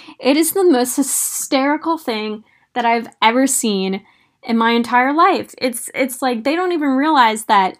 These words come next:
this is, they're on live national television and they're just going at it for, uh, a couple minutes. And it is, I, it gives me so much life. And it also makes me happy too, is 'cause they're Italian. And, you know, the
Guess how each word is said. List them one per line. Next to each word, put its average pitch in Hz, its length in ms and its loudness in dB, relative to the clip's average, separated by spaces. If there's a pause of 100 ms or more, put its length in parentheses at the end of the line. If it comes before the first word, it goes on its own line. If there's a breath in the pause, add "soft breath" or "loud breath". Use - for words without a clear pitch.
this 262 300 -2
is, 254 240 0
they're 233 260 0
on 202 340 -2
live 202 340 4
national 220 480 -4
television 220 520 -4
and 214 120 -8
they're 214 100 -2
just 208 300 -6 (200)
going 254 300 2
at 254 220 4
it - 220 -6
for, 214 400 -6
uh, 208 300 -2
a 226 60 -6
couple 226 280 -4
minutes. 196 400 -10 (440 soft breath)
And 226 360 -6
it 247 240 -4
is, 262 380 -6 (420)
I, 220 240 2
it 220 180 -4
gives 240 220 -4
me 220 100 -2
so 220 220 -6
much 220 260 -6
life. 208 380 -6 (340 loud breath)
And 254 240 4
it 254 220 0 (120)
also 226 260 6
makes 208 200 -8
me 220 80 -6
happy 196 280 -8
too, 196 120 -8
is - 220 -8
'cause 202 160 -8
they're - 140 -6
Italian. - 560 -12 (420 loud breath)
And, 220 240 -2
you 247 60 0
know, 220 260 0
the 214 220 -6